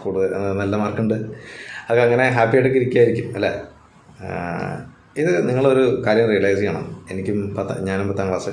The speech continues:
കഴിഞ്ഞാണ്. ഏ, ഞാൻ പത്താം ക്ലാസ് കഴിഞ്ഞപ്പോൾ എന്നെ, ആം, അവിടുത്തെ പ്രിൻസിപ്പൾ, ഞാൻ മാർക്ക് ഷീറ്റ് വാങ്ങിക്കാൻ ചെല്ലുമ്പോൾ എന്നെ ഓടി വന്ന് കെട്ടിപ്പിടിക്കുകയായിരുന്നു. കാരണം, ആ, അപ്പോൾ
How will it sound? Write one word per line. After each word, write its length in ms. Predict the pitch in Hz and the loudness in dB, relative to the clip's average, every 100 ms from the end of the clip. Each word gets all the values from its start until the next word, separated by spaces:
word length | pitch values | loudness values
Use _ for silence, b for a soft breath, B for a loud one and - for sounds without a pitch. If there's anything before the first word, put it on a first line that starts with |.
| 101 | -6
കഴിഞ്ഞാണ്. 400 | 90 95 87 - - B B B B B B B B B - - | -4 -4 -4 -8 -14 B B B B B B B B B -16 -4
ഏ, 100 | 113 | 0
ഞാൻ 200 | 113 123 | 2 2
പത്താം 180 | 131 131 | 4 4
ക്ലാസ് 220 | 131 147 | 4 4
കഴിഞ്ഞപ്പോൾ 460 | 139 135 131 131 | 4 4 4 4
എന്നെ, 300 | 117 117 120 123 120 123 123 - - - _ _ - _ - | 4 2 2 2 2 0 -6 -10 -16 -20 _ _ -20 _ -8
ആം, 680 | 104 101 101 101 95 95 101 | -4 -2 -2 -2 -2 -2 -2
അവിടുത്തെ 340 | 101 101 107 107 110 - - - - | -2 0 2 2 0 -6 -14 -20 -14
പ്രിൻസിപ്പൾ, 560 | 117 117 117 104 92 - - - _ - | -6 -4 -4 -2 -2 -4 -14 -20 _ -10
ഞാൻ 200 | 101 101 104 104 - - | -6 -2 -2 -4 -10 -8
മാർക്ക് 260 | 98 101 - | -4 -4 -4
ഷീറ്റ് 200 | 117 117 | 0 0
വാങ്ങിക്കാൻ 360 | 104 101 104 | 0 0 0
ചെല്ലുമ്പോൾ 420 | 104 92 95 98 - - - _ - | 0 -2 0 -2 -2 -10 -20 _ -14
എന്നെ 120 | 104 104 | -6 -2
ഓടി 120 | 110 120 | 2 2
വന്ന് 160 | 113 | 2
കെട്ടിപ്പിടിക്കുകയായിരുന്നു. 800 | - - 110 101 101 - - - - - - _ - 95 | 0 -2 0 0 0 -2 -6 -12 -20 -20 -20 _ -12 -8
കാരണം, 240 | 95 98 - B B B B B B 101 | -6 -8 -10 B B B B B B -6
ആ, 100 | 98 90 87 85 95 - - - _ _ - _ _ - - - - - - _ | -4 -2 -4 -6 -6 -10 -12 -18 _ _ -20 _ _ -20 -20 -20 -20 -20 -20 _
അപ്പോൾ 180 | 110 | -6